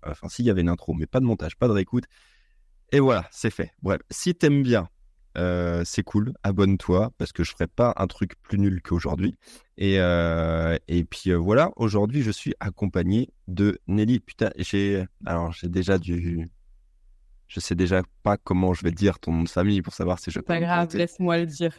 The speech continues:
Speaker 2: <laughs>
Speaker 1: Vas-y. Bonjour, qui es-tu, invité ?
Speaker 2: Bonjour,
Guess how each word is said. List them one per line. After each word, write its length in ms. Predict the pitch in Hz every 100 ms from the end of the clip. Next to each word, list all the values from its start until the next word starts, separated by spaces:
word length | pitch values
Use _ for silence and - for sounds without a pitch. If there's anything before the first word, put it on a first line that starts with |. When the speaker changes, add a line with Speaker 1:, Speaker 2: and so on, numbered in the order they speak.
| _
Speaker 2:
<laughs> 380 | 381 - _ _
Speaker 1:
Vas-y. 480 | 98 123 135 135 117 _ _ _
Bonjour, 480 | 123 185 202 208 190
qui 160 | - 233
es-tu, 340 | 226 - 214
invité ? 440 | 175 170 - 170 175 _ _ _ _ _ _ _ _ -
Speaker 2:
Bonjour, 360 | 196 240 311